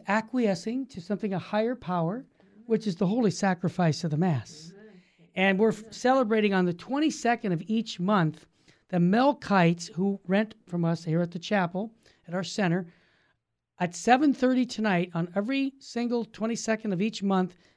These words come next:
they have a Mass in honor of Saint Charbel. They bring the relic of Saint Charbel. They anoint everybody. They do the anointing of the sick. It's just a beautiful Mass. We'd love to see you there. If you're in Southern California, it's worth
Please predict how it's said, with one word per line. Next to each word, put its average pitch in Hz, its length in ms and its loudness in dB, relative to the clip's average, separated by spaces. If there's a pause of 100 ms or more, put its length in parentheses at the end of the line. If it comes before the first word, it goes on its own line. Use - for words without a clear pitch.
(100)
they 185 120 -2
have 190 180 0
a 180 60 2
Mass 196 500 2 (140)
in 180 180 0
honor 196 300 0
of 170 100 -4
Saint 196 260 -2
Charbel. 185 600 -2 (240)
They 202 100 -2
bring 233 280 -2
the 196 100 -2
relic 277 440 2
of 254 120 -6
Saint 214 280 -4
Charbel. 185 600 0 (220)
They 190 140 2
anoint 247 460 4
everybody. 190 540 2
They 226 140 -2
do 208 160 2
the 196 140 4
anointing 220 560 2
of 190 120 0
the 170 80 -2
sick. - 640 0 (560)
It's 220 160 -4
just 262 200 -2
a 208 80 -2
beautiful 220 520 -4
Mass. 202 360 -4
We'd 180 160 -8
love 240 280 0
to 220 100 -4
see 233 200 -8
you 220 180 -2
there. 202 280 2
If 190 140 -6
you're 180 120 0
in 196 120 0
Southern 202 360 0
California, 190 640 0
it's 170 180 -4
worth 185 280 -2